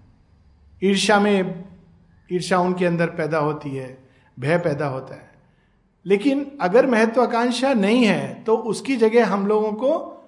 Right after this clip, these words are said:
नहीं है तो बहुत अच्छा है, नहीं तो ये आपको जीवन में और आध्यात्मिक जीवन में दोनों में आपको कष्ट देगी। एक तो आप बंध गए किसी और से, आपका मापदंड हो गया कोई और कैसा कर रहा है,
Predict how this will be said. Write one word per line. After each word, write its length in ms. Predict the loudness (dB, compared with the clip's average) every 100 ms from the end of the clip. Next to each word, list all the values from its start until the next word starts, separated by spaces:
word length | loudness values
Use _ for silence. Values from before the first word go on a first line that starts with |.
| _ -4
नहीं 240 | 2 4 6
है 100 | 6
तो 120 | 4
बहुत 280 | 6 4 4
अच्छा 280 | 0 0 -2
है, 260 | -4 -8
नहीं 120 | -6 -2
तो 120 | 0
ये 160 | 0 0
आपको 360 | 0 -2 -6
जीवन 360 | -6 -4 -2 0
में 200 | 0 0
और 220 | 0 0 0
आध्यात्मिक 640 | 0 -2 -2 -4 -6 -6
जीवन 280 | -6 -4 -4
में 220 | -2 -2
दोनों 280 | -2 -2 0
में 140 | 0
आपको 380 | -2 -4 -2 -4 -2
कष्ट 320 | -6 -6 -6
देगी। 420 | -6 -6 -10 -20 _ _ _ _ _ _ _ _ _ _ _ _ _ _ 2
एक 200 | 2 4
तो 60 | 4
आप 160 | 4
बंध 260 | 6 4 6
गए 180 | 4 4
किसी 300 | 0 0 2
और 240 | 4 2
से, 260 | 0 -6 -8 -18 _ _ _ _ _ _ _ _ _ -6
आपका 720 | 0 0 0 2 2 0 -12 -6
मापदंड 540 | 2 2 4 0 2
हो 120 | 0 2
गया 240 | 2 2 2 -4 -4
कोई 240 | 2 4 6
और 220 | 4 4
कैसा 340 | 0 -2 -2
कर 180 | -2 -2
रहा 180 | -4 -6
है, 220 | -12 -16